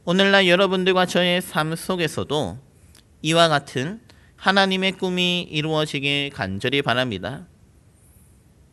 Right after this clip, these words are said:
이 죄악된 세상 가운데서, 잔인하고 하나님의 공의가 무너진 이와 같은 세상 속에서도 하나님의 교회와 또 믿음의 가정 안에서는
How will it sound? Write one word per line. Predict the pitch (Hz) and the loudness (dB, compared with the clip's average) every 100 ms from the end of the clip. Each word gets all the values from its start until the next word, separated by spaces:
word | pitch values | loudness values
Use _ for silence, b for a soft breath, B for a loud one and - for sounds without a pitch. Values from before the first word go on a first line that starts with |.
| - | -8
이 | 147 | -6
죄악된 | 139 147 147 156 156 | 2 4 4 2 -2
세상 | 156 143 151 | -2 -2 -2
가운데서, | 143 135 143 139 135 135 156 202 - _ _ _ _ _ _ _ _ | 2 2 2 -2 -4 -6 -8 -10 -14 _ _ _ _ _ _ _ _
잔인하고 | - 110 123 127 123 120 135 233 - _ _ _ _ _ - | -6 -2 0 0 -2 -2 -6 -8 -14 _ _ _ _ _ -6
하나님의 | 170 175 175 175 | 0 2 2 0
공의가 | 170 151 165 | 0 -2 0
무너진 | 160 165 165 156 165 160 143 - _ - | -2 -2 -2 -2 0 -2 -4 -8 _ -12
이와 | 147 147 | -4 -2
같은 | 139 139 | -2 -6
세상 | 139 131 131 135 | -4 -6 -4 -8
속에서도 | - 139 123 107 156 269 - _ b b b b b b b b b b b b _ _ _ _ | -8 -8 -8 -8 -8 -10 -12 _ b b b b b b b b b b b b _ _ _ _
하나님의 | - 185 190 190 190 | 2 4 6 6 4
교회와 | - 160 165 170 170 165 170 175 - - | 4 2 4 4 6 4 2 -4 -14 -6
또 | 151 | -2
믿음의 | 147 170 170 165 | 2 2 2 0
가정 | 135 120 139 139 | 2 2 0 -2
안에서는 | 139 147 120 104 104 127 123 | -2 -2 -4 -6 -8 -8 -12